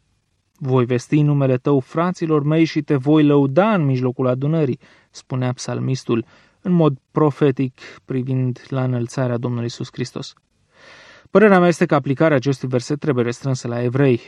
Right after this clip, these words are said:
cărora le-a fost adresat în primul rând, dar nu înseamnă că noi nu trebuie să-L lăudăm pe Dumnezeu, să ne gândim la El, la ceea ce face El. Dragii mei, sper că aceste cuvinte ne ajută să înțelegem și mai bine modul în care Dumnezeu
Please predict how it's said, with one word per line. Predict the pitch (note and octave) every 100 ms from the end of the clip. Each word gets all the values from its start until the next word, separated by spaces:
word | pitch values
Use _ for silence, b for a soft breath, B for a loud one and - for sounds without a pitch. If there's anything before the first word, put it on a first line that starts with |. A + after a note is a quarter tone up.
| -
cărora | - A#2+ B2
le-a | A#2+
fost | A#2+ C3+ -
adresat | B2 B2 A#2+ C#3 B2+
în | A#2
primul | C#3 C3+ B2
rând, | A#2 A2+ -
dar | E3+ G3
nu |
înseamnă | F3+ C#3 C#3+ C#3+
că | C3 B2+
noi | B2+ B2
nu | A#2+ B2+
trebuie | B2 A#2+ A#2+
să-L | - A#2+
lăudăm | A#2+ A2+ A#2 C3+ C#3
pe | B2
Dumnezeu, | A2+ A#2 A2+ - A#2+ _ _ _ _
să | - D3+
ne | D3 C#3
gândim | C#3 B2+ C3 C#3+ C3+
la | A#2+
El, | A#2+ A#2+
la | A#2+
ceea | A#2+ D3
ce | C#3 C3+
face | - C#3+ - C3
El. | - _ _ _ _ _ _ _ B B B B B B
Dragii | D#3+ D3+ D3+
mei, | D3+ D3
sper | - - F#3 G#3 G#3
că | F3+
aceste | - D#3 D3+
cuvinte | C#3 C#3 B2+ A#2
ne | B2
ajută | C3 D3+ D#3+
să | C#3
înțelegem | C#3 C#3+ D3+ D3 C3+
și | - G#3+
mai | G#3+ F3
bine | F3+ E3+
modul | D#3+ F3 G3+ G3
în | F3+
care | D#3+ D#3+ D#3
Dumnezeu | D3 C#3+ C3+ C3 D3 C#3